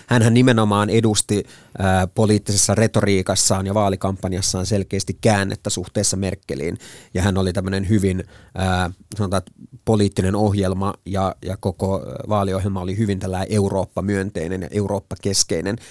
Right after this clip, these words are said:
Ja se näyttää, että se ei se tällä hetkellä niinku Saksassa välttämättä kuitenkaan pure, että, että Saksassakin,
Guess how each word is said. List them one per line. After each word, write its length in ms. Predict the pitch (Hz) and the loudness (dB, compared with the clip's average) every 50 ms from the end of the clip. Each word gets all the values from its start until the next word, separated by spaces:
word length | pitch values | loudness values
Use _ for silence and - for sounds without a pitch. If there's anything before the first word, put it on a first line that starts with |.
| - - - - - - - | -20 -20 -20 -20 -18 -4 0
Ja 60 | 113 | 2
se 120 | 104 165 165 | 4 4 6
näyttää, 360 | 170 160 147 135 - - 120 | 6 4 2 2 4 4 4
että 100 | 113 - | 4 6
se 60 | 139 | 4
ei 80 | 123 120 | 4 6
se 140 | 120 135 120 | 4 2 2
tällä 300 | - - 135 127 120 110 | 2 4 4 4 4 4
hetkellä 360 | 113 104 - - 113 104 98 | 2 2 0 0 0 0 0
niinku 240 | 101 101 98 - 104 | 0 -2 -4 -4 -2
Saksassa 500 | - 120 107 - - 101 - - 104 98 | 0 0 0 0 0 0 2 2 2 2
välttämättä 540 | 104 101 95 - - 98 95 92 - - - | 2 0 0 0 -4 -4 -4 -4 -6 -8 -6
kuitenkaan 680 | - 110 98 95 - 90 92 104 - - 76 82 85 95 - - - - - - - - _ _ _ _ - | -2 -2 -2 -2 -2 -6 -8 -6 -4 -4 -4 -2 -4 -6 -10 -14 -20 -20 -20 -20 -20 -20 _ _ _ _ -2
pure, 380 | - 110 98 98 98 95 113 120 - - - | 0 0 2 2 0 -2 -2 -6 -12 -14 -8
että, 420 | - 104 104 - - - 104 95 - | -6 -4 -4 -4 -2 -2 -2 -2 -2
että 180 | - 98 95 - | -4 -4 -2 0
Saksassakin, 720 | - 113 - - 120 - - 110 101 - 113 101 101 | 0 0 0 0 -2 -2 0 -2 -2 0 -2 -2 -2